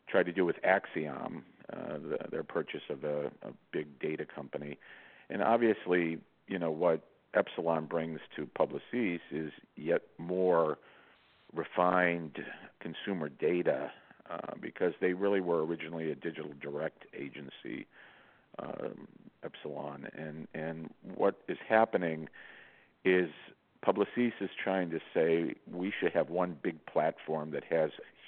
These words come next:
huge amounts of consumer data and analytics so that we can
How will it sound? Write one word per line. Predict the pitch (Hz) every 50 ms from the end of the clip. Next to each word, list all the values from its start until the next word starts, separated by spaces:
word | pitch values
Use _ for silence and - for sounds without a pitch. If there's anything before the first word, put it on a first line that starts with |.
| - -
huge | - 143 135 113 95
amounts | 95 87 85 85 80 78 - -
of | 78 69 - - - - - - - - - - - _ _ _ _ _ -
consumer | - 85 78 - - - 98 92 87 87 82 82 80 73 71 69 - - -
data | - 82 80 80 78 76 73 73 73 69 73 76 73 - -
and | 80 78 76
analytics | 78 82 80 80 76 73 76 85 80 76 - - - - - -
so | - 80
that | 71 78 -
we | - 90
can | - - 80 73